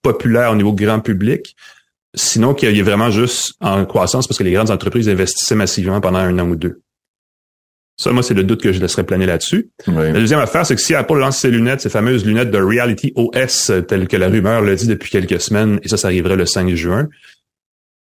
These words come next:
Speaker 1: euh, en tout cas, ça serait dévoilé le cinq juin pour une mise en marché peut-être éventuelle, je suis pas mal certain qu'on n'entendra jamais le mot métavers, ou en tout cas en anglais metaverse, et qu'on va inventer une nouvelle expression, ou qu'on va utiliser une autre expression, parce que c'est sûr, sûr qu'on voudra pas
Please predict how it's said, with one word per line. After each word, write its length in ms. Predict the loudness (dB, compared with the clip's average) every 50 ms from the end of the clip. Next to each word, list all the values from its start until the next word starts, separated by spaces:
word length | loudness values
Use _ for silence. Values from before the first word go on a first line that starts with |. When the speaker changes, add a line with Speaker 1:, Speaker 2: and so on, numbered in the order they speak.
| _ _ -4
Speaker 1:
euh, 300 | -2 0 2 2 2 0
en 60 | 0 0
tout 100 | -2 -2
cas, 20 |
ça 80 | -4 -2
serait 100 | -4 -2
dévoilé 280 | -2 0 0 2 2
le 40 | 2
cinq 160 | 2 0 0
juin 160 | 0 0 -2 -2
pour 100 | 0 0
une 40 | 0
mise 100 | 0 0
en 40 | 0
marché 220 | -2 -2 -4 -4
peut-être 160 | -4 -2 -2 -2
éventuelle, 480 | -2 -4 -4 -4 -2 0 0 0 -2 -4 -8 _ _ _ _ _ _ _ -12
je 40 | -6
suis 80 | -2
pas 80 | 0 0
mal 120 | 2 2
certain 220 | 0 0 0 0 0
qu'on 100 | 0 0
n'entendra 440 | 0 2 2 2 2 2 2 2
jamais 340 | 0 0 0 0 2 2 2
le 100 | 2 2
mot 140 | 2 2 2
métavers, 600 | 2 0 0 0 -2 0 0 0 -2 -2 -2 -2
ou 80 | -2 -2
en 60 | -2
tout 60 | 0
cas 100 | 0 0
en 60 | 0
anglais 220 | 0 0 0 0 0
metaverse, 680 | 0 0 0 -2 -2 -2 0 0 0 0 -2 -4 -4 -4 -4
et 60 | -2
qu'on 120 | -2 -2
va 100 | 0 0
inventer 300 | 0 0 0 0 0 0
une 120 | 2 2 2
nouvelle 180 | 2 2 2
expression, 540 | 0 0 -2 -4 -4 -2 -2 -2 0 0 0
ou 20 | 0
qu'on 120 | 0 0
va 60 | 0 0
utiliser 200 | 0 0 0 0
une 60 | 0
autre 100 | 0 -2
expression, 460 | -4 -4 -4 -2 -2 -2 -2 -2 -2
parce 100 | -2 -2
que 100 | -2 -4
c'est 160 | -4 -4 -4
sûr, 240 | -4 -2 0 0 0 0
sûr 160 | 0 0 0
qu'on 160 | 0 0 0
voudra 200 | 2 2 0 0
pas 200 | 0 0 0 0